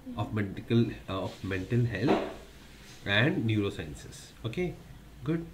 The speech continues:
nimhans, वही, uh, sounds like Hans or something। So, उन्होंने टू थाउजेंड फ़ोर्टीन से सिक्सटीन तक एक रि-, रिसर्च करा। टेन परसेंट लोग पॉपुलेशन के हमेशा मेंटल डिसऑर्डर्स में रहते हैं।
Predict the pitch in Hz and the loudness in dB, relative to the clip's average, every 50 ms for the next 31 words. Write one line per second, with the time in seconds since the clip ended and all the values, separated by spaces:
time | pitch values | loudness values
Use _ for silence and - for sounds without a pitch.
0 | - - - - - - - - - - 95 107 104 98 - 80 80 - - - | -14 -18 -18 -18 -18 -18 -18 -16 -8 -4 0 0 0 0 0 -2 0 2 2 2
1 | - - - - 87 87 87 87 85 80 - - - 71 73 80 80 80 - - | 2 0 -2 -4 -6 -4 -4 -4 -4 -6 -8 -12 -12 -10 -8 -8 -8 -10 -12 -12
2 | - - - - 90 87 87 85 82 82 78 - - 90 90 90 90 85 - 90 | -14 -12 -12 -10 -8 -8 -8 -6 -6 -2 0 2 2 2 0 -2 -4 -6 -8 -8
3 | 80 - - - - - - - - - - - - - - - - - - - | -8 -10 -10 -12 -10 -10 -10 -12 -12 -14 -18 -20 -20 -20 -20 -20 -20 -20 -20 -20
4 | - - - - - - - - - - 98 85 - - 98 95 95 92 95 98 | -20 -20 -20 -20 -20 -20 -18 -18 -12 -8 -8 -8 -6 -6 -4 -4 -2 -2 -4 -4
5 | - 107 95 - 101 92 98 95 - - 92 90 - 95 95 - 104 101 - 101 | -4 -4 -4 -2 -2 -2 -2 -4 -4 -4 -4 -4 -2 -4 -2 -2 -2 -2 -2 -4
6 | - 107 101 98 101 120 113 113 110 110 82 82 82 - 85 85 - 107 - - | -4 -4 -4 -2 -2 0 0 -2 -2 -4 -6 -6 -6 -6 -8 -6 -6 -6 -6 -4
7 | - 135 139 160 - - - - - - - - - - - 117 113 110 117 110 | -2 0 0 0 -2 -4 -8 -14 -20 -20 -20 -20 -8 0 2 4 4 4 0 -2
8 | - 110 101 90 92 - - - - - - - - - 117 - - - - - | -2 -2 -2 -2 -4 -6 -8 -10 -8 -8 -8 -8 -6 -6 -6 -6 -8 -10 -8 -8
9 | 113 - 82 80 80 - - 131 135 123 101 87 - - 90 90 82 - - 82 | -6 -6 -6 -6 -8 -4 -4 -2 0 0 -2 -2 -4 -4 -6 -6 -6 -8 -8 -8
10 | 76 80 - - - 110 90 80 78 - - - 101 101 160 170 226 226 - | -8 -8 -8 -6 -4 -4 -4 -4 -6 -6 -4 -4 -2 0 0 -2 -2 -4 -8